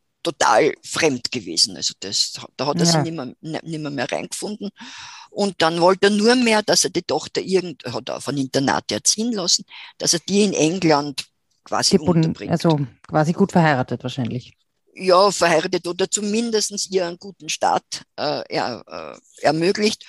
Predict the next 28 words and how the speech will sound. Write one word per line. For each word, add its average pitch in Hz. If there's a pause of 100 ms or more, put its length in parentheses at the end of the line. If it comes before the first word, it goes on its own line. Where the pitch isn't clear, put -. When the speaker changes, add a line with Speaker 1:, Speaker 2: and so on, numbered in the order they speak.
(360)
Speaker 1:
Und 165
er 151
hat, 170
es 170
ist -
ihm 170
dann 135
gelungen, 175
dass -
er 120
mit 123
seiner 87
Tochter -
zu -
Königs, 123 (380)
also -
das -
war -
der -
George -
der -
Fünfte, 180 (640)
äh, 123 (440)
äh, 120
zum 143
Speaker 2:
Sechste. 131
Speaker 1:
Mi-, 147 (360)
Fünfte, 135